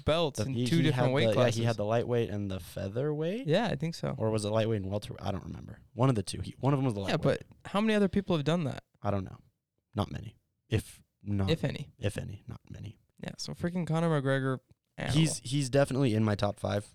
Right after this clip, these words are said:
Speaker 1: He's
Speaker 2: If I had to
Speaker 1: very
Speaker 2: say who the best
Speaker 1: polarizing, though, as an
Speaker 2: Definitely.
Speaker 1: individual.
Speaker 2: Well, those are the best types of, of celebrities.
Speaker 1: Oh, I would,
Speaker 2: Polarizing
Speaker 1: I would
Speaker 2: ones.
Speaker 1: agree. I would agree. You either love him or hate him.
Speaker 2: Yeah, publicity.
Speaker 1: Kanye
Speaker 2: Bad
Speaker 1: West.
Speaker 2: publicity and good publicity sells, especially in the U F C.
Speaker 1: It's
Speaker 2: Especially
Speaker 1: true.
Speaker 2: bad publicity in the
Speaker 1: It's
Speaker 2: U F C.
Speaker 1: true.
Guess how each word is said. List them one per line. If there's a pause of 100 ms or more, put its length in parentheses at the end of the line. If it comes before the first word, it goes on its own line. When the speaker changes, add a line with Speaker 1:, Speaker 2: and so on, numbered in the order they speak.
(180)
Speaker 1:
He's
Speaker 2:
If
I
had
to
Speaker 1:
very
Speaker 2:
say
who
the
best
Speaker 1:
polarizing,
though, (240)
as
an (140)
Speaker 2:
Definitely.
Speaker 1:
individual.
Speaker 2:
Well,
those
are
the
best
types
of,
of
celebrities. (120)
Speaker 1:
Oh,
I
would,
Speaker 2:
Polarizing
Speaker 1:
I
would
Speaker 2:
ones.
Speaker 1:
agree. (240)
I
would
agree.
You
either
love
him
or
hate
him. (120)
Speaker 2:
Yeah, (140)
publicity.
Speaker 1:
Kanye
Speaker 2:
Bad
Speaker 1:
West.
Speaker 2:
publicity
and
good
publicity
sells,
especially
in
the
U
F
C. (100)
Speaker 1:
It's
Speaker 2:
Especially
Speaker 1:
true.
Speaker 2:
bad
publicity
in
the
Speaker 1:
It's
Speaker 2:
U
F
C.
Speaker 1:
true.